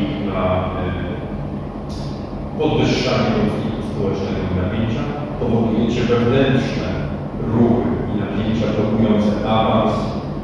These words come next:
temat, y, szczepień w wojsku, w policji, a możliwość awansu, y, wykonywania pewnych zmian kadrowych. To, co mówicie, że zrobicie w samym środowisku, y, urzędników, nauczycieli i w ogóle.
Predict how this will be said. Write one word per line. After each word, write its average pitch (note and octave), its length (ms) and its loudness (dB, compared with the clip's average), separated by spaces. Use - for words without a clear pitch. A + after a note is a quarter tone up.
temat, G#2+ 340 0
y, F#2 60 -2
szczepień - 400 0
w - 60 -2
wojsku, G#2+ 460 2
w G2+ 160 -2
policji, G2 540 -2
a - 20 -6
możliwość G2+ 440 0
awansu, G#2+ 560 0
y, F#2 1000 0
wykonywania G2+ 640 0
pewnych F#2 360 0
zmian - 340 0
kadrowych. - 520 4
To, - 140 -2
co G#3+ 60 0
mówicie, G#2 320 2
że G#2 140 0
zrobicie G2 360 -2
w G2 100 -2
samym G2 280 -2
środowisku, G2 680 -2
y, F#2+ 220 -2
urzędników, A2+ 680 0
nauczycieli A2+ 640 0
i - 100 -2
w - 100 -4
ogóle. - 320 0